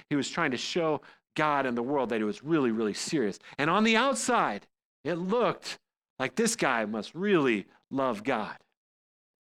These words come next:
A-, and, and later in life, they would, he, he would write about this. He'd say, "Some people would think I loved God," and he would say, "Love God? No.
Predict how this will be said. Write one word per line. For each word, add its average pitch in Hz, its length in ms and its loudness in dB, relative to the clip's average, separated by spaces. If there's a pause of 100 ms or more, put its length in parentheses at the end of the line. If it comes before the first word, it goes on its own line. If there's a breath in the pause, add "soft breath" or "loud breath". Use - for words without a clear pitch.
(300 loud breath)
A-, - 40 -4
and, 147 340 -2
and 135 260 0
later 156 220 4
in 135 80 0
life, 139 360 -2 (260 soft breath)
they 127 120 0
would, 120 280 -2 (240)
he, 147 240 0
he 139 140 0
would 139 120 2
write 156 240 0
about 107 240 -4
this. 101 180 -12
He'd 123 140 -8
say, 120 160 -2
"Some 143 200 -4
people 139 240 -2
would 113 120 -4
think 151 220 -2
I 120 160 0 (300 loud breath)
loved 123 240 -2
God," 143 280 4
and 110 160 -2
he 117 100 -2
would 113 140 -4
say, 107 220 -2 (240 soft breath)
"Love 208 240 2
God? 90 320 -4 (120)
No. 147 420 0